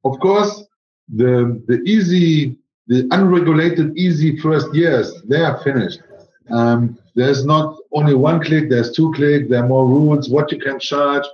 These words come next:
there are green and red buttons. So the whole carrier billing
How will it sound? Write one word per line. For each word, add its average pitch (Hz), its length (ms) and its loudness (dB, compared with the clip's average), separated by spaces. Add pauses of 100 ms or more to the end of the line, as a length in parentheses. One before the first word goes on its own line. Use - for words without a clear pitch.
(260)
there 120 260 2
are 117 80 2
green 147 500 0
and 107 160 -4
red 139 300 0
buttons. 139 420 -6 (240)
So - 440 -2 (100)
the 117 120 2
whole 170 320 2
carrier 185 420 0
billing 127 520 0